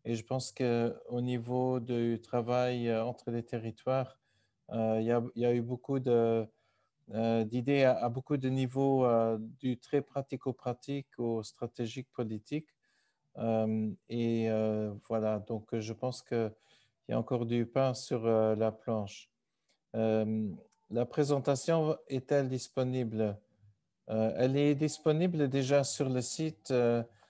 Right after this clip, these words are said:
Luxembourg in Transition, à peu près la, la même.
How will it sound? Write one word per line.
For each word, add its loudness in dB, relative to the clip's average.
Luxembourg 0
in 0
Transition, 0
à 0
peu 0
près 0
la, 4
la 0
même. 2